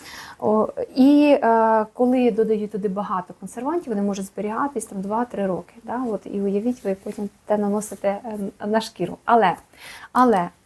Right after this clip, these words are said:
активна фаза, що туди входить?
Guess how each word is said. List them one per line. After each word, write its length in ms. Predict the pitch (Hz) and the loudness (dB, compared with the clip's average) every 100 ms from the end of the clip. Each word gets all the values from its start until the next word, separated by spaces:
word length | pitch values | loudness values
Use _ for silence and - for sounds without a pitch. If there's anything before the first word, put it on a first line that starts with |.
| - | -12
активна 440 | 196 - 320 302 | -12 -4 -2 0
фаза, 400 | 277 202 180 - - 208 | 0 -2 -2 -6 -14 -16
що 260 | - 285 330 | -4 0 0
туди 440 | 240 202 254 254 | 0 2 4 2
входить? 560 | 202 - 220 202 180 | 0 -6 -4 -2 -4